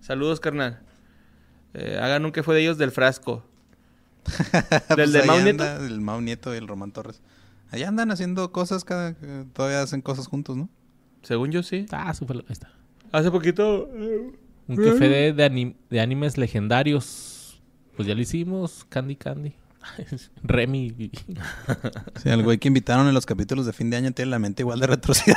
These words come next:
Speaker 2: <laughs> que Luisardo.
Speaker 3: ¿El Benny?
Speaker 2: Aparentemente.
Speaker 1: ¿Quién, güey?
Speaker 2: Que Benny tiene la mente igual de retorcida que Luisardo.
Speaker 1: Sí, güey, están bien loquitos.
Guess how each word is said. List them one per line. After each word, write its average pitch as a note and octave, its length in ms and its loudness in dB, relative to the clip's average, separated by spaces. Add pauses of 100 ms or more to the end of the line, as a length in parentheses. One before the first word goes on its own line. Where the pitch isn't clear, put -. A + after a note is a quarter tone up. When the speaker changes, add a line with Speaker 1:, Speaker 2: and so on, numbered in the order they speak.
Speaker 2:
<laughs> - 100 0
que G#3 60 4
Luisardo. D#3+ 760 -2 (560)
Speaker 3:
¿El G3+ 220 6
Benny? F3+ 240 4 (340)
Speaker 2:
Aparentemente. C#3 800 0 (960)
Speaker 1:
¿Quién, A#3+ 360 10
güey? G4 140 8 (220)
Speaker 2:
Que - 140 0
Benny D3 280 2
tiene D3 180 -2
la C3+ 100 2
mente B2 240 -2
igual C3+ 140 0
de C#3 80 -4
retorcida B2+ 420 -8
que B2+ 140 -12
Luisardo. G#2+ 440 -6
Speaker 1:
Sí, - 200 -12
güey, G#2 100 -8
están G#2+ 240 -10
bien A2 120 -10
loquitos. A#2 540 -14